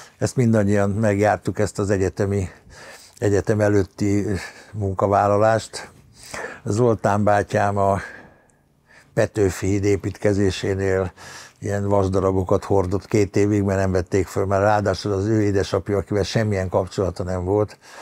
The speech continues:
ő egy deklasszált elemnek számított a kommunisták szemében, és, és, ö, és mert ő, mert hogy ő egy nagybirtokos volt, egy fillére nem volt, és nagybirtoka sem, csak hogy a, a név, ugye, az, izé, és, ö,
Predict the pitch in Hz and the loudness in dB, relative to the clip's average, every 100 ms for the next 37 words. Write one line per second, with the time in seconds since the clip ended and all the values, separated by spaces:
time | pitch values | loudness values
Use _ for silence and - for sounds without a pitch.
0 | - - - - 107 104 98 107 107 101 | -20 -20 -20 -6 0 2 2 2 2 0
1 | 95 - 98 104 98 92 92 - 104 95 | 2 0 0 2 0 0 -2 -2 0 0
2 | 92 - 92 98 - 95 92 85 - 98 | -2 -8 -8 -6 -2 -2 0 -2 -2 -2
3 | - 101 101 101 113 117 101 92 - - | 0 0 0 0 2 0 0 -2 -4 -4
4 | 98 101 - - 95 98 87 - - - | 0 0 -2 -2 0 2 0 -6 -20 -20
5 | - - - - - 98 92 87 - 104 | -20 -20 -20 -20 -10 -4 -2 -2 -4 -4
6 | 98 98 92 - 104 98 98 101 101 95 | 0 0 0 0 2 2 0 -2 -4 -4
7 | 101 101 98 110 117 98 87 90 - 87 | -2 0 2 2 2 0 -2 -4 -6 -6
8 | - 90 101 98 107 107 95 - 120 98 | -4 -4 -2 -2 -2 -4 -6 0 0 2
9 | 95 95 107 110 110 110 92 - 101 92 | 2 2 2 2 2 2 -2 -4 -2 -2
10 | 90 92 - - 95 90 92 101 - _ | -2 -2 -2 -2 0 0 -2 -6 -12 _
11 | - 95 - 95 92 92 92 95 98 104 | -4 -4 0 0 2 4 2 0 0 2
12 | 113 95 98 98 95 98 95 87 - 95 | 4 4 2 2 2 2 2 -2 -4 -2
13 | 120 160 151 - - - - - - - | 2 0 -2 -12 -16 -14 -12 -12 -12 -12
14 | - - - 117 107 98 - 113 104 | -16 -18 -4 2 2 2 0 2 2